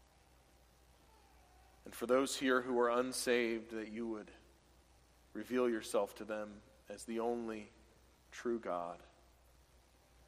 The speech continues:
that they would call out to you in faith to rescue them from their sin, and that they would find a Father in heaven.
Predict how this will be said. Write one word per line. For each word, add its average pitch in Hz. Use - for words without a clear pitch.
that 120
they 131
would 123
call 131
out 123
to 123
you 110
in 101
faith -
to -
rescue 107
them 110
from 107
their 104
sin, 98
and 113
that 98
they 92
would 101
find 95
a -
Father 101
in 107
heaven. -